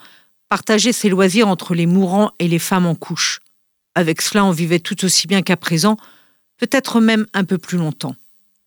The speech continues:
Je suppose que la situation de notre bourg, isolé au bout du monde,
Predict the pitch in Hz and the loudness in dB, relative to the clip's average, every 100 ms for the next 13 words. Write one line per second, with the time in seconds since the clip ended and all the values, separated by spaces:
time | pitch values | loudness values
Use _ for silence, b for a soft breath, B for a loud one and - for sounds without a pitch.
0 | _ _ _ _ _ _ _ _ _ _ | _ _ _ _ _ _ _ _ _ _
1 | - 208 - 277 - 339 - 220 190 170 | -2 -2 0 -2 2 2 2 2 2 0
2 | - - 226 - 269 214 180 165 - 190 | -4 0 0 2 2 2 2 -2 0 0
3 | 180 247 247 180 156 202 208 202 139 190 | 2 2 4 4 4 4 6 4 4 0
4 | 170 170 185 220 233 233 | 0 2 2 4 4 2